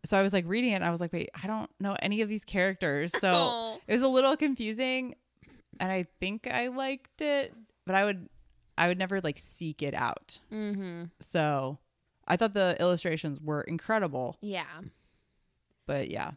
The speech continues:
Speaker 2: But you
Speaker 1: was
Speaker 2: also don't have that, like, Greek background knowledge.
Speaker 1: Right. So I feel like if I had had that, it might have been better.
Speaker 2: Yeah.
Speaker 1: Or I might have enjoyed it more. But I, I did enjoy the storyline for what it was.
Speaker 2: Okay.
Speaker 1: Yeah.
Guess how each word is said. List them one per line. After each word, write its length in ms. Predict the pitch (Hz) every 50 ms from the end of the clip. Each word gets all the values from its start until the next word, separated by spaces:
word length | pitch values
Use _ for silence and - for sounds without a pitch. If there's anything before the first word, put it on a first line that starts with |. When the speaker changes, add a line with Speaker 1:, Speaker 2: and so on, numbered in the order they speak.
| _ -
Speaker 2:
But 120 | - 294
you 80 | 349 403
Speaker 1:
was 160 | 480 480 403
Speaker 2:
also 80 | 339
don't 180 | 254 269 233 220
have 220 | 220 226 196 196 185
that, 180 | 185 175 -
like, 220 | - 175 165 156 151 _ _ _
Greek 480 | - 185 180 185 185 180 170 160 - - _ -
background 440 | - 165 143 - - - - - -
knowledge. 380 | - 82 76 65 62 69 - - - 170
Speaker 1:
Right. 240 | 165 123 85 - - -
So 180 | - 196 175 -
I 120 | - 196
feel 160 | - 254 254
like 140 | 240 240 240
if 80 | 220 -
I 80 | 196
had 120 | 190 180 180
had 180 | 190 165 160
that, 180 | 175 165 165 160
it 100 | - 165
might 160 | 165 156 151 156
have 140 | 156 143
been 160 | 147 156 151 147
better. 380 | 147 143 147 175 233 330 339 - -
Speaker 2:
Yeah. 260 | 202 202 196 180 170
Speaker 1:
Or 60 | 160 165
I 40 | 160
might 100 | 160 151
have 80 | 151
enjoyed 280 | 151 147 147 151 147 147
it 80 | 139 151
more. 220 | 151 147 156 170
But 200 | 165 - 175 180
I, 120 | 175 185 185 - - - _ -
I 100 | 196 202
did 260 | 196 - 240 247 247
enjoy 340 | 269 247 226 - 196 185 180
the 100 | 165 165
storyline 720 | - - - - 165 165 156 156 151 143 143 139 131 143 - _ -
for 200 | 147 147 143 143
what 120 | 143 135
it 80 | 135 -
was. 360 | - - - - - - - _ _ _ - 880 932 -
Speaker 2:
Okay. 400 | - - 240 185 170 165 165 165 170
Speaker 1:
Yeah. 140 | 156 -